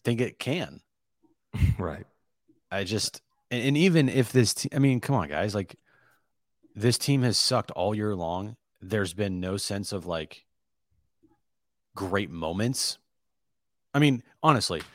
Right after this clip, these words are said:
Speaker 1: I can't think of, I can't think of, like, many great moments with this team this
Speaker 2: What
Speaker 1: year.
Speaker 2: about Soto's R B I ground ball tonight?
Speaker 1: That was great.
Speaker 2: What
Speaker 1: But
Speaker 2: about
Speaker 1: uh,
Speaker 2: Campusano's two-out home run? Actually, big hit, trailing three two.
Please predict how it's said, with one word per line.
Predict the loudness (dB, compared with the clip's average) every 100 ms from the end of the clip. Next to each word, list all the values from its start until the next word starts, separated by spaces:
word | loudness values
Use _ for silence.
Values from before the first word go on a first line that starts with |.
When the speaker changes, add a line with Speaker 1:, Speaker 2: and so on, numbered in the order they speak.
| -20 _ _
Speaker 1:
I | 0
can't | 4 4 4
think | 4 4
of, | 2 2 0 0
I | -4
can't | 0 2 0
think | 2 2 2
of, | 0
like, | -2
many | -2 0 2
great | 0 0 0 0
moments | 2 2 2 -4
with | -4
this | -4 -4
team | -4 -4 -10 -20 _ _ _ _ _ _ _
this | 2 8
Speaker 2:
What |
Speaker 1:
year. | 10
Speaker 2:
about | 12 10 8
Soto's | 8 10 12 10
R | 8 8
B | 8
I | 8 6
ground | 4 4 4
ball | 4 4 4 -2 -8
tonight? | -4 -2 -2 -6 _ _ _ _
Speaker 1:
That | -4 -2
was | -2
great. | -2 -2 -2 -6 _ _
Speaker 2:
What | 6 8
Speaker 1:
But | 10
Speaker 2:
about | 10 8
Speaker 1:
uh, |
Speaker 2:
Campusano's | 6 4 4 4 2
two-out | 4 6 6
home | 4 2
run? | 2
Actually, | 2 -2
big | -2 0
hit, | 0 0
trailing | -2 -4 -4
three | -4 -8
two. | -6 -2 -2 -2 -6